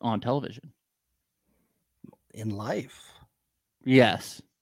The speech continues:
Speaker 2: Yeah.
Speaker 1: But he
Speaker 2: Well,
Speaker 1: also has
Speaker 2: beside John Stamos.
Speaker 1: <laughs> Yeah, that's true. But he also has the most attractive personality I've ever seen. So I guess that is brains and body. She got me.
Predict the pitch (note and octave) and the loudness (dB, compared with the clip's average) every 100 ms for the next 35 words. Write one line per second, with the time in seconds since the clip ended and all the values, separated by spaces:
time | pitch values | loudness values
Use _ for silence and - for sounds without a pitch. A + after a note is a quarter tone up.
0 | _ _ _ _ _ _ - G#2+ D#3 F#3 | _ _ _ _ _ _ -8 8 10 10
1 | A#3 - _ _ _ _ D3+ E3+ G#3+ G#3 | 4 0 _ _ _ _ 6 10 10 10
2 | D#3 D#3 A3 G#3 F3+ - D#3 D3 C3+ - | 8 12 12 12 8 4 6 6 4 0
3 | - C#3+ C3 B2+ B2+ C#3+ - - - - | -2 0 2 0 0 -2 -6 -10 -10 -2
4 | E3+ - C#3 D3+ B2+ - - - C3+ - | 0 4 4 4 -2 -6 -4 4 4 4
5 | - - E3 G3 G#3 B3 F#3 A#3+ D#4 - | -18 -14 2 4 6 4 6 6 6 6
6 | G#3 F#3 F3+ - D#3 D3+ D3+ - C3 D#3 | 8 8 6 2 2 4 4 0 -2 4
7 | C#3+ - C#3+ B2 - _ _ C#3+ C3 C3+ | 4 4 2 2 -2 _ _ 0 2 4
8 | A#2 F#3 D4 G3+ B2+ G#2 F2 G#2 G2+ F#2+ | 4 8 8 8 8 4 2 2 2 2
9 | F#2+ - G#2+ G2 A#2+ A2 _ _ _ _ | -2 -2 0 0 -4 -8 _ _ _ _
10 | - F3+ D#3+ D#3 E3 E3 F3+ D#3+ D3 C3 | 6 10 10 10 8 8 8 8 8 6
11 | - C#3+ C3+ B2 C3 A2+ A2+ A2+ A2+ A2 | 6 8 8 6 4 8 6 6 2 -2
12 | - F3 F#3 E3+ C3 B2 B2 B2+ A#2 A#2 | 0 0 6 8 8 6 2 0 0 0